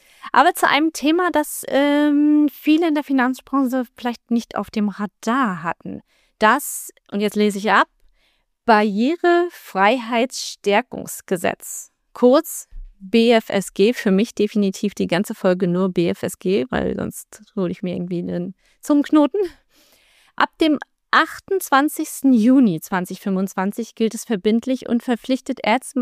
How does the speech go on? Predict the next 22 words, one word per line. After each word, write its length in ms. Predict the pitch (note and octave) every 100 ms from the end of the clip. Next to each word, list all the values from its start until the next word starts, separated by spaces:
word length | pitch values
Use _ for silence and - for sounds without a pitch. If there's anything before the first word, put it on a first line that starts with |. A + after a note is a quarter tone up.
| -
erstmals 500 | B3 - A#3+ A#3+ -
auch 280 | G3+ G#3+ - - _
private 600 | - A3+ G3 G#3 C4 B3+
Unternehmen 600 | - A3+ A3 F#3+ G3 G#3
zur 200 | - G#3+
Barrierefreiheit. 840 | F#3 F3 D#3+ D#3+ D#3 - E3 E3 -
Das 140 | F#3+
klingt 220 | - C#4+ A#4+ - _ _ _ -
erstmal 220 | C#4 D4
nach 140 | C#4+
einem 80 | C#4+
Thema 340 | - D4 D4
der 160 | C#4 B3
öffentlichen 340 | A#3 C4 B3+
Verwaltung, 520 | B3 A#3 G#3+ A3+ A#3 - _ -
ist 160 | A#3 A3+
es 100 | A3
aber 240 | G3+ G#3
ganz 240 | G3 G#3+
und 120 | A3 F#3
gar 200 | F#3 A3
nicht. 340 | F#3 C4 -